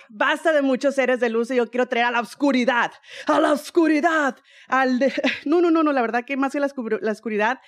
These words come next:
es la reina de las tinieblas. Nos vamos a sumergir a un, pues, a una plática muy oscura, pero para eso traje a mi amiguis, a mi invitado que nos estará acompañando en la mayoría de los episodios de ahora en adelante en las Nopaleras Podcast temporada dos,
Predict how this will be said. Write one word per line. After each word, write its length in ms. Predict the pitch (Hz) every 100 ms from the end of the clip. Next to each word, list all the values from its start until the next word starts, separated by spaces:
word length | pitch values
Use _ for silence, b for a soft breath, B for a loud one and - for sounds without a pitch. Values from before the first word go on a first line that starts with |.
| B B
es 140 | 226
la 300 | 240 262 240
reina 420 | 220 247 262 269
de 60 | 233
las 180 | 185 -
tinieblas. 720 | 202 202 202 190 165 - - b b b b
Nos 80 | 262
vamos 160 | 339
a 60 | 381
sumergir 760 | 285 262 226 - 262 285 320 _ _ _ _ -
a 160 | 208 220
un, 600 | 240 262 269 262 254 226
pues, 160 | 220 208
a 60 |
una 160 | 233 247
plática 340 | 233 262 233
muy 180 | 208 220
oscura, 460 | 214 - 226 226 233
pero 180 | 226
para 220 | 196 180 185
eso 320 | 185 254 247 b b b
traje 600 | 208 196 185 - 226 233 _
a 100 | 196
mi 120 | 202 190
amiguis, 480 | 190 196 220 226
a 80 | 214
mi 80 | 202
invitado 500 | 185 180 190 185 208
que 80 | 208
nos 100 | 196
estará 160 | 185 180
acompañando 440 | 226 214 196 196
en 60 | 220
la 80 |
mayoría 300 | 208 180 180
de 80 | 196
los 260 | 214 190 - b b
episodios 560 | 214 208 190 202 208 202
de 60 |
ahora 120 | 185
en 80 | 208
adelante 640 | 196 180 185 190 208 - 202
en 80 |
las 120 | 190 190
Nopaleras 680 | 190 - 180 190 196 196 -
Podcast 440 | 202 - 208 208
temporada 420 | 202 196 185 185
dos, 400 | 175 240 320 -